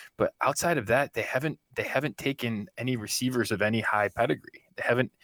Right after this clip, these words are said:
added anyone to help him. And now you sort of get, uh, you get a, a, a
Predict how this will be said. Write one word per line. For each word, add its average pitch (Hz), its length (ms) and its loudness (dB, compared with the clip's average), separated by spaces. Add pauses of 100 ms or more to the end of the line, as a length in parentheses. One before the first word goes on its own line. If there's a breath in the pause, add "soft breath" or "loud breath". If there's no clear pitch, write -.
(480 loud breath)
added 117 320 2
anyone 110 340 0
to 110 120 -2
help 147 340 2
him. - 360 -12
And 113 160 -4
now 110 300 4
you 117 160 2
sort 120 280 2
of 98 160 -8
get, 120 320 2 (540 loud breath)
uh, - 280 -14
you 117 200 -2
get 117 320 2 (120)
a, 101 500 0 (580)
a, 101 240 4 (300)
a 92 120 4